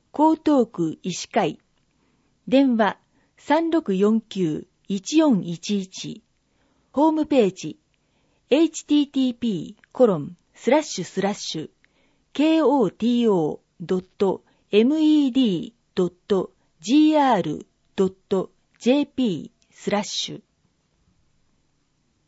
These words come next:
二十二、みんなの広場。初心者のための太極拳無料講習会。日時、四月二日木曜。一、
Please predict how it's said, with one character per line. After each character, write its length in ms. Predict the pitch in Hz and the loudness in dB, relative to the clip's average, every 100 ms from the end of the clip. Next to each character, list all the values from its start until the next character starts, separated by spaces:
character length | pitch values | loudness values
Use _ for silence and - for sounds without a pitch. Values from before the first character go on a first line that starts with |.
| _ _ _ _ _ _ _ _ | _ _ _ _ _ _ _ _
二 180 | 233 330 | 2 2
十 340 | 311 226 185 | 0 -2 -2
二、 280 | 170 196 190 _ _ _ _ - | -2 -4 -4 _ _ _ _ 0
み 180 | 262 | 2
ん 140 | 339 339 | 2 2
な 120 | 330 | 2
の 140 | 233 | 2
広 360 | 185 208 220 180 | 0 0 0 0
場。 220 | 160 151 - _ _ _ _ _ _ _ _ _ _ _ _ _ _ _ _ | -6 -12 -16 _ _ _ _ _ _ _ _ _ _ _ _ _ _ _ _
初 200 | - - | -4 0
心 240 | 247 330 339 | 2 0 -2
者 160 | - | -2
の 140 | 214 196 | -2 -2
た 140 | 196 | -2
め 120 | 190 | -2
の 300 | 185 170 160 _ - | -2 -2 -4 _ -2
太 220 | 285 311 | 2 2
極 300 | 311 311 - | 0 -4 -4
拳 300 | - 185 165 | -2 -2 -2
無 160 | 170 202 | -2 2
料 240 | 294 294 | 2 2
講 260 | 285 269 254 | 0 0 0
習 320 | - 240 180 | -2 -4 -4
会。 320 | - 139 - _ _ _ _ _ _ _ _ _ _ | -6 -10 -12 _ _ _ _ _ _ _ _ _ _
日 300 | 262 302 226 | -2 -2 -2
時、 240 | 185 170 - _ _ _ - | -6 -8 -12 _ _ _ -12
四 200 | - 233 | 0 2
月 260 | 330 330 | 4 2
二 280 | 302 - - | -4 -8 -6
日 260 | - 240 - - | 0 0 -2 -6
木 280 | 196 202 269 | -4 -2 0
曜。 380 | 247 170 147 196 _ _ _ _ _ | 2 0 -4 -12 _ _ _ _ _
一、 440 | 214 208 262 - | -8 -6 -6 -6